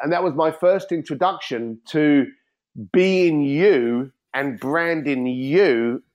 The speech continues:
is your way of being unique. And it's a very easy way of being unique. So with so many people going, "Oh, are you that Bluefish company?" In the end, we went, "Yep, that's us." And I remember one of the girls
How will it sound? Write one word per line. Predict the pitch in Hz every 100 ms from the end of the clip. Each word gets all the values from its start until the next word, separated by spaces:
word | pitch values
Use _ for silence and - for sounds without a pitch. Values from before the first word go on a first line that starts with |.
| _ _ _ _ -
is | 175 170 160 -
your | 151 151
way | 139 170 151 127
of | 120
being | 156 147 143
unique. | 147 165 151 92 _ _ _ -
And | 156
it's | 135
a |
very | 147 156 151
easy | 185 185 208 135
way | 120 110
of | 101
being | 107 104
unique. | 107 104 90 _ _ _ _
So | - 160 147 143 - _ -
with | 151
so | - 180
many | 185 170
people | 175 147 123
going, | 139 143
"Oh, | 214 208
are |
you | 170 269
that | 247 139
Bluefish | 143 151 151 175
company?" | - 190 196 233 233 - _ _
In | 156 143
the | 147
end, | 170 135
we | 143
went, | 135 127 - _ _ _ _ _ _ _ _
"Yep, | 87 92 123 196 - - _ _
that's | 131 151 - -
us." | 151 113 - -
And | 151
I | 160
remember | 160 170 202 185 160 147
one | 147 170
of | 160
the | 131
girls | 160 175 127 -